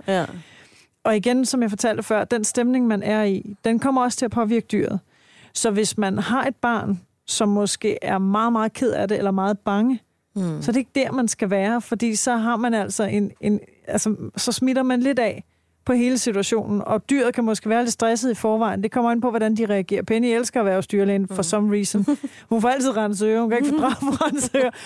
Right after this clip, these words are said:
Speaker 2: men hun elsker dem. <laughs> Men hun er også spaniel, så hun er bare meget, øh, happy camper, ikke? Men, men, men hvis man nu er en, der stresser, som min gamle hund var, øh, når man kom, så, så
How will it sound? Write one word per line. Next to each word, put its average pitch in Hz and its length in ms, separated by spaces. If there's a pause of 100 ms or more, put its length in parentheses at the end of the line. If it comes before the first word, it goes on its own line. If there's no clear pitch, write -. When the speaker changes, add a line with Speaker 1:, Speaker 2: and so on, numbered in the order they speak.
(160)
Speaker 2:
men 262 180
hun 269 160
elsker 285 360
dem. 214 180 (280)
<laughs> - 340
Men 247 100
hun 294 120
er 294 60
også 285 160 (100)
spaniel, 233 340
så 226 160
hun 226 160
er 247 120
bare 214 320
meget, 202 380
øh, 196 460
happy 202 200
camper, 202 380
ikke? 285 160
Men, 226 180 (1000)
men, 226 320 (1040)
men 233 200
hvis 208 200
man 226 160
nu 269 220
er 240 220
en, 240 240
der 214 60
stresser, 202 400
som 208 180
min 202 200
gamle 202 300
hund 202 260
var, 180 240 (560)
øh, 202 280
når 220 180
man 202 160
kom, 208 320
så, 233 280
så 233 260